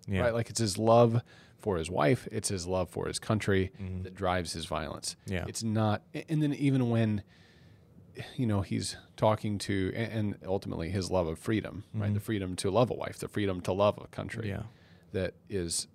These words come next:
Speaker 2: animating his action. And so when even he stands up against the lords,
Speaker 1: Mm-hmm.
Speaker 2: right? Like, I, I, like, that looks really familiar to me.
Speaker 1: Yeah.
Speaker 2: In this, in the situations we've been a part of
Speaker 1: Yeah.
Speaker 2: over the last couple of years,
Speaker 1: Mm-hmm.
Speaker 2: and then, uh, just situations I've been a part of in my life where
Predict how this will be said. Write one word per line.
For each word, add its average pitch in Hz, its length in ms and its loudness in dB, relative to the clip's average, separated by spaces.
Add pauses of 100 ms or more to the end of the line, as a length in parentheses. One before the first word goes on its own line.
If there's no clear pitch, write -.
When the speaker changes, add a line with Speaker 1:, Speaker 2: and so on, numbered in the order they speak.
Speaker 2:
animating 85 640 -2
his 95 180 -2
action. 87 420 -2
And 101 100 -4
so 101 160 2
when 101 320 2
even 95 220 -4
he 92 80 -2
stands 95 320 -2
up 92 100 -4
against 90 300 -6
the 87 100 -4
lords, 87 540 0 (100)
Speaker 1:
Mm-hmm. 101 280 -4 (240)
Speaker 2:
right? 95 140 -4
Like, 92 140 -4
I, 85 280 -2 (200)
I, 67 60 -12
like, 95 200 -10 (100)
that 127 260 2 (180)
looks - 300 -8
really - 200 -2
familiar - 340 -8
to - 120 -6
me. - 240 -8
Speaker 1:
Yeah. 98 280 2
Speaker 2:
In 107 140 -8
this, 110 300 2 (200)
in 113 180 -2
the 98 80 -2
situations 101 520 -2
we've 104 160 -4
been 101 120 0
a 92 40 -2
part 101 260 -2
of 90 200 -2
Speaker 1:
Yeah. 104 200 -6 (180)
Speaker 2:
over 95 160 -6
the 90 80 -6
last 87 220 -2
couple - 220 -6
of 87 40 -2
years, 98 440 2
Speaker 1:
Mm-hmm. 101 180 -4 (220)
Speaker 2:
and 90 160 -6
then, 85 440 -2
uh, 85 180 -6
just 87 180 -2
situations - 440 -4
I've 82 80 0
been 85 100 -2
a 82 60 -6
part 85 180 0
of 82 80 -6
in 87 60 -6
my 80 100 -4
life 107 300 -2
where 90 300 -2